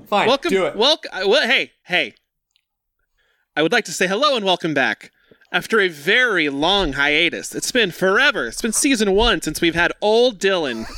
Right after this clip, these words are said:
Speaker 2: back on the
Speaker 1: <laughs>
Speaker 2: podcast.
Speaker 1: Oh, I'm back, baby. It's old Dylan. What's up, everybody? I, uh, I'm really excited to talk about the Snyder Cut today. Um, we're gonna have a great
Speaker 2: <laughs>
Speaker 1: time. Um, but what's up? It's Dylan. Uh, I'm,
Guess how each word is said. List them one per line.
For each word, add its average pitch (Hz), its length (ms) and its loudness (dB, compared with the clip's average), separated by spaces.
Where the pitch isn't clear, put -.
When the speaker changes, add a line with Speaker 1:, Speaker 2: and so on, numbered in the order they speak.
Speaker 2:
back 185 300 0
on 208 160 4
the 208 80 -6
Speaker 1:
<laughs> - 0 -
Speaker 2:
podcast. 175 720 -2
Speaker 1:
Oh, 214 840 2
I'm 180 220 0
back, 170 400 2
baby. 151 340 4
It's 151 160 0
old 170 220 2
Dylan. 147 340 2
What's 151 220 -2
up, 160 180 0
everybody? 143 680 2
I, 143 320 2
uh, 131 240 2
I'm 143 160 0
really 160 200 4
excited 147 380 0
to - 60 -12
talk 147 160 0
about 139 180 -2
the 131 60 -12
Snyder 143 380 0
Cut 139 260 -2
today. 139 460 0
Um, 135 380 2
we're 139 100 0
gonna 151 140 2
have 151 220 0
a 139 40 -4
great 160 360 0
Speaker 2:
<laughs> - 0 -
Speaker 1:
time. 147 480 2
Um, 131 460 -2
but 151 100 -4
what's 151 280 0
up? 135 180 0
It's - 160 -10
Dylan. 127 560 0
Uh, 131 40 -12
I'm, 131 380 0